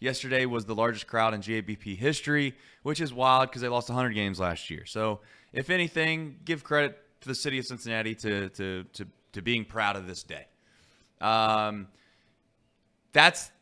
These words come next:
that's the nice thing to say. The other thing that I would like to eventually see from Cincinnati, at least Cincinnati fans, and I think this is a lot to ask. I'm not being naive here. It's, it's, it, this is a lot to ask of what I'm getting ready to say.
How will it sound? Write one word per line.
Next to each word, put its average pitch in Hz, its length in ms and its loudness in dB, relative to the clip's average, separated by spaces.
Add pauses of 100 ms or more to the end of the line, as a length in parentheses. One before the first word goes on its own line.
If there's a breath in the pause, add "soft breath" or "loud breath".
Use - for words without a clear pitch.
(280)
that's 165 240 6
the 175 100 0
nice 156 280 6
thing 107 220 -2
to 76 80 -10
say. - 300 -12
The 151 140 2
other 190 260 2
thing 160 240 -4
that 151 100 2
I 147 80 6
would 135 200 0
like 147 260 2
to 135 80 -2
eventually 143 540 -4
see 127 280 -6
from 107 180 -10
Cincinnati, 104 800 -6
at 101 80 -12
least 113 220 -8
Cincinnati 107 400 -6
fans, 95 400 -8
and 127 80 -4
I 160 80 0
think 170 220 -6
this 117 180 -8
is 104 80 -8
a 104 60 0
lot 92 280 0
to 85 60 -6
ask. 85 420 -4
I'm 151 120 -4
not 90 220 -4
being 82 220 -10
naive 80 360 -8
here. 98 180 -4
It's, 151 160 -4
it's, 113 200 -6
it, 131 180 -6
this 131 180 -6
is 120 100 -10
a 110 60 -2
lot 98 320 0
to 95 60 -6
ask 90 260 -6
of 85 80 -12
what 80 60 -10
I'm 80 80 -12
getting 80 160 -8
ready 73 140 -10
to - 40 -16
say. 73 160 -14